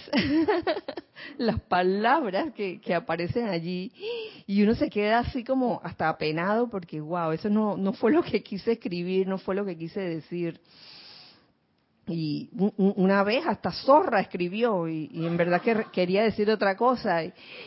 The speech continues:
<laughs> a lo mejor sorry, y entonces escribió zorra. <laughs> Entonces, uno escribe eso y no lo revisa y lo manda, y bueno, pueden,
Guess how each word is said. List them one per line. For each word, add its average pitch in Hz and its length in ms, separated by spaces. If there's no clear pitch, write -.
<laughs> 294 400
a 190 80
lo 185 100
mejor 180 280
sorry, 240 560
y 190 120
entonces 180 220
escribió 185 260
zorra. 226 540
<laughs> 190 120
Entonces, - 1200
uno 226 240
escribe 254 600
eso 214 540
y 190 140
no 214 220
lo 262 160
revisa 180 1120
y 202 120
lo 185 180
manda, 185 840
y 151 540
bueno, 131 440
pueden, 190 460